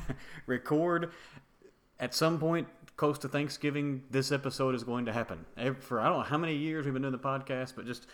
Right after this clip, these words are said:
a regular feature here has been the thankful list for each particular year. We even did a bonus episode one time, our covid thankful, <laughs> thankful list. But, but around th-,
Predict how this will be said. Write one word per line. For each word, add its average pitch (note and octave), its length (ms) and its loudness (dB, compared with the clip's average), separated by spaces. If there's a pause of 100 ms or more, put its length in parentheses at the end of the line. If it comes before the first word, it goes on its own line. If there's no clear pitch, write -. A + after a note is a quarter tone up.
(320)
a G#2 80 -6
regular D3+ 400 4
feature C#3 420 0
here C3 300 0
has A2 180 -4
been B2 360 0 (380)
the G#2+ 140 -4
thankful D3+ 540 0
list D3 360 2
for A#2 160 -4
each C#3 220 -2
particular C3 500 -2
year. B2+ 360 0 (240)
We B2 100 2
even B2 140 4
did A#2 100 2
a A2 60 2
bonus B2 400 2
episode B2+ 440 0
one B2 180 0
time, A#2 280 -4
our F#2+ 120 -4
covid C3+ 480 -2
thankful, A#2+ 520 -6
<laughs> - 140 0
thankful D#3 560 2
list. - 240 -2
But, - 120 -8 (380)
but C3 120 4
around B2+ 240 4
th-, - 140 -6